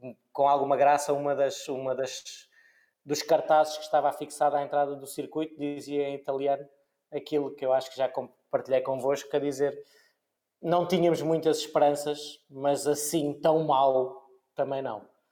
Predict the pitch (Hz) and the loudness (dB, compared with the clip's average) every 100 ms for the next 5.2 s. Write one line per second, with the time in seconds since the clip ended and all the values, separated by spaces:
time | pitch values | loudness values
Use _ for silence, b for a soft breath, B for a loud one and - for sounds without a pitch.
0 | _ _ _ _ _ _ 160 151 156 - | _ _ _ _ _ _ 0 2 2 2
1 | 135 120 - 127 131 143 143 143 143 147 | 2 2 0 -6 2 2 2 4 4 4
2 | 147 156 147 - - 139 - 139 139 131 | 2 -4 -6 -8 -4 -4 -2 2 2 2
3 | 127 131 139 135 127 139 135 131 - 147 | -6 -2 0 0 -4 -4 -8 -8 -8 -2
4 | 143 143 160 160 - 147 - 151 147 147 | 2 2 0 -4 -8 -8 2 4 4 2
5 | 147 147 | -2 -6